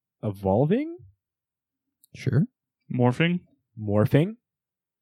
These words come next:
Speaker 1: I don't know. I think we're doing an okay job. Let us know what you guys think. Uh, thank you for listening. If you made it all the way to the end now, like, here's the, here's the end card, here's the end read. If you made it all the way to the end,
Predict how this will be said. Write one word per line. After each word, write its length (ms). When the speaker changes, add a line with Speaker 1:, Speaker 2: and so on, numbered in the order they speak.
Speaker 1:
I 80
don't 40
know. 60
I 40
think 180
we're 80
doing 300
an 100
okay 320
job. 400
Let 160
us 140
know 100
what 140
you 80
guys 340
think. 460
Uh, 220
thank 200
you 60
for 140
listening. 560
If 140
you 60
made 180
it 80
all 140
the 60
way 120
to 100
the 200
end 120
now, 280
like, 240
here's 240
the, 120
here's 220
the 160
end 140
card, 160
here's 260
the 200
end 180
read. 340
If 80
you 80
made 160
it 80
all 140
the 80
way 100
to 140
the 160
end, 240